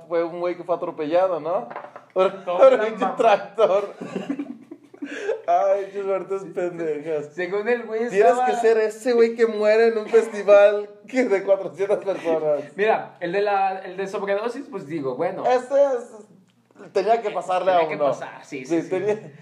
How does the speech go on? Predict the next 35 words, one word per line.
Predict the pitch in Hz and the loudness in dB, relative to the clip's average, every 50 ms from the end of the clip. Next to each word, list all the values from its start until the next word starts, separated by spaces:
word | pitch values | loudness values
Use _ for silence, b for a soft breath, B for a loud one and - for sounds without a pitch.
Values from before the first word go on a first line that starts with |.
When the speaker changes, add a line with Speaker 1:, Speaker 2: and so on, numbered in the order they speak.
| - _ | -20 _
Speaker 2:
Imagínate, | - 156 156 160 175 185 180 151 160 151 | -12 -10 -8 -6 -6 -6 -6 -6 -6 -6
droga | 156 160 170 185 190 190 202 196 190 | -4 -4 -4 -4 -6 -6 -8 -10 -10
en | 185 190 - _ | -12 -14 -12 _
todo | 202 202 202 202 208 | -4 -4 -2 -2 -4
el | 202 185 170 156 143 139 | -6 -6 -8 -10 -10 -10
festival, | 147 160 151 156 - 147 143 143 147 165 190 196 | -10 -12 -12 -4 -4 -4 -2 -2 -4 -4 -4 -6
a | - - - | -10 -12 -10
huevo | 135 127 117 165 | -10 -10 -8 -8
le | 165 147 | -8 -10
tenía | 135 127 131 131 | -10 -10 -12 -12
que | - - | -12 -16
pasar | - 139 135 139 123 127 | -20 -18 -12 -10 -8 -8
a, | 120 117 113 110 - - - | -8 -8 -10 -12 -14 -14 -16
a | 120 | -16
uno. | 120 117 113 110 101 - _ b b b b b b b b b _ _ | -16 -16 -16 -18 -18 -20 _ b b b b b b b b b _ _
El | 139 143 147 147 147 151 147 | -6 -4 -2 0 -2 -2 -2
güey | 143 170 190 202 | -4 -6 -4 -4
del | 226 214 | -2 -2
apéndice, | 175 - - 175 180 196 220 233 220 233 226 | -2 -2 -2 -6 -6 -6 -10 -10 -8 -8 -6
bueno, | 165 175 170 165 156 | -6 -6 -6 -8 -10
pues | - 139 | -12 -16
fue | - 175 202 | -14 -14 -10
un | 208 | -6
güey | 208 214 214 | -6 -6 -6
que | 226 | -6
se | 226 196 | -8 -8
arriesgó. | - 123 127 123 120 113 110 117 110 110 - - _ _ - | -8 -8 -6 -8 -8 -8 -10 -12 -14 -14 -16 -20 _ _ -12
Speaker 1:
Sí. | 127 143 120 113 113 - - | -8 -6 -6 -6 -8 -10 -14
Speaker 2:
Se | _ 135 | _ -8
arriesgó, | 135 131 139 139 151 190 196 | -6 -6 -6 -8 -8 -8 -8
pero | 240 233 190 | -4 -4 -2
la | 156 143 127 | -2 -2 -4
pasó | 135 123 - - 123 | -6 -12 -14 -16 -14
bien. | 113 131 139 147 139 - - - | -12 -10 -10 -10 -12 -16 -16 -12
Speaker 1:
Sí. | 131 120 131 139 139 | -10 -8 -8 -8 -10